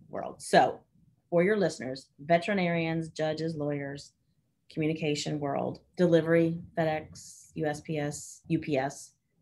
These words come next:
Those are the big needs. I feel like we've got the others covered.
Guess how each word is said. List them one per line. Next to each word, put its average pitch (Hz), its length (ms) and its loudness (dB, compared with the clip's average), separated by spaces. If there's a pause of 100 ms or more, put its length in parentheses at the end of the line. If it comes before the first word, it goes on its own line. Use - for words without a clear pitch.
Those 247 240 4
are 247 60 2
the 220 60 4
big 175 280 4
needs. 110 320 -6
I - 80 -6
feel 233 180 0
like 262 180 0 (140)
we've 185 280 -2
got 202 320 2
the 202 140 -6
others 185 600 0
covered. 190 460 -2